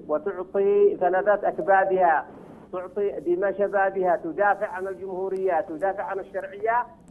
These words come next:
ويكون جزاءها حتى الرواتب. كان الناس يتأملون براتب واحد قبل عيد الأضحى، ولكن للأسف الشديد لم يصرف. أخي، من المآسي المضحكة إنه تم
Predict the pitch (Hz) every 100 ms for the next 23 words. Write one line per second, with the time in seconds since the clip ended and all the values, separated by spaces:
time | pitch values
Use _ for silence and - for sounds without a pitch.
0 | - _ 175 170 170 202 175 180 185 190
1 | 180 185 208 - - 175 175 185 165 175
2 | 190 190 202 208 - 180 190 185 180 208
3 | 190 185 185 160 180 190 220 214 175 180
4 | 233 226 226 220 190 165 160 131 - -
5 | - - - - - 190 196 196 190 208
6 | 202 202 190 185 226 190 185 190 185 185
7 | 202 170 - 185 196 190 190 - 202 156
8 | - - - - - 185 185 214 180 170
9 | 180 180 202 208 220 208 208 185 196 202
10 | 170 160 190 190 214